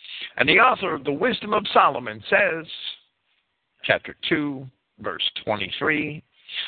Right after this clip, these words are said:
"For God created man to be immortal,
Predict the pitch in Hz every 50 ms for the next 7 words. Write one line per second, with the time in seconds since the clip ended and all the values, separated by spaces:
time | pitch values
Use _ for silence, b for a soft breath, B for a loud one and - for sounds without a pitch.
0 | B - - 151 147 143 214 220 233 220 196 - - - 214 220 220 214 202 180
1 | 165 - 131 208 220 208 160 120 110 110 107 101 - 139 135 170 196 214 214 208
2 | 190 - - 175 196 202 208 196 185 175 180 190 202 185 147 107 92 - - _